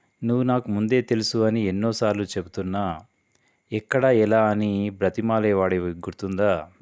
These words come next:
అదిగో, అది ఇప్పుడు చెప్పేస్తాను. ఆ రోజు నేను మొదటిసారి కాలేజీలోకి అడుగు పెడుతున్నాను. బహుశా నువ్వు కూడా కావచ్చు. అందరూ ర్యాగింగ్ చేస్తూ వణికిస్తున్నారు.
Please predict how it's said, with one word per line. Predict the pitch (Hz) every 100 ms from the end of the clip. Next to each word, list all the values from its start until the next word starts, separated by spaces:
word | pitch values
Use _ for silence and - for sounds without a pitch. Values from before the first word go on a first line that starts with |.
| - - _ -
అదిగో, | 95 90 98 113 156 _ -
అది | 92 92
ఇప్పుడు | - 90 -
చెప్పేస్తాను. | 90 95 82 90 80 76 - _ _ _ _ _ _ _ _ _ _ _ _ _ _ _ _ _
ఆ | 120 127
రోజు | 131 143 110 80 - -
నేను | 110 110 113 110
మొదటిసారి | 101 113 127 117 107 98 98 98
కాలేజీలోకి | 104 95 98 101 101 101 101
అడుగు | 85 92
పెడుతున్నాను. | 90 87 - 87 85 78 80 _ _ _ -
బహుశా | 92 92 87 - 98 92 107
నువ్వు | 104 92 92
కూడా | 95 104 101
కావచ్చు. | 98 87 85 82 - 76 - _ _ _ _ _ _ _ _ _
అందరూ | 107 117 131 147 131
ర్యాగింగ్ | 113 113 120 110 117
చేస్తూ | 104 - 110 107 110
వణికిస్తున్నారు. | 95 95 90 101 - 95 90 80